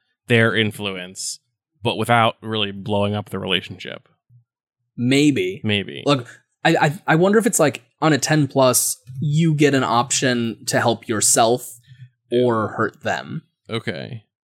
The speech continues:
Speaker 1: Interesting. And are we still saying that in order to even do this, you have to pay in your influence over them?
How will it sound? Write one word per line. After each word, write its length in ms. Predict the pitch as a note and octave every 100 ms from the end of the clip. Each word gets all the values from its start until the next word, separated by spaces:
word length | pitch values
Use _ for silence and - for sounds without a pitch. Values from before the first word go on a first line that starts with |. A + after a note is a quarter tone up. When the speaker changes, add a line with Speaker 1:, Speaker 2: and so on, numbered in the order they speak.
| _
Speaker 1:
Interesting. 880 | B2 A#2 A2 F#2+ G2 - - - - - _ _ _ _ _
And 120 | B2
are 100 | A#2+
we 100 | A2
still 200 | A2+ B2+
saying 400 | A2 A#2+ A2 G#2+
that 80 | G#2+ D#2+ -
in 100 | A#2+
order 140 | A2
to 60 | G#2
even 260 | G2+ G2 G2
do 180 | G2
this, 260 | G2 G2+ -
you 80 | G2+
have 140 | G2
to 80 | G2
pay 640 | - A2 F#2+ F#2+ F#2+ G#2 _ _ -
in 400 | A#2 F2+ F2 - _ _ _ _ _ _ _
your 500 | F#2+ G#2 G#2+ G#2 G2+
influence 480 | E2 G#2 G2 G2+ G#2
over 180 | G#2 G2+
them? 460 | G2 G2 G2 A#2